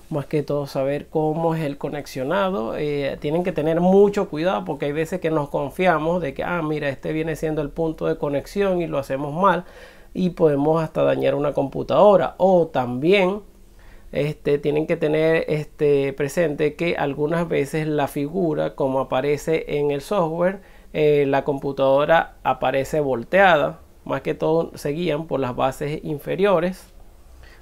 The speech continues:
por lo menos estas bases algunas veces viene así,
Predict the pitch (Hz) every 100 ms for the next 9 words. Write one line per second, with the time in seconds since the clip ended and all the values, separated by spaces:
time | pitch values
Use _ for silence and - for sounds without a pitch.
0 | - 131 131 139 151 147 160 151 151 147
1 | - 139 185 180 - 135 143 156 165 147
2 | - 170 139 135 143 - 117 226 247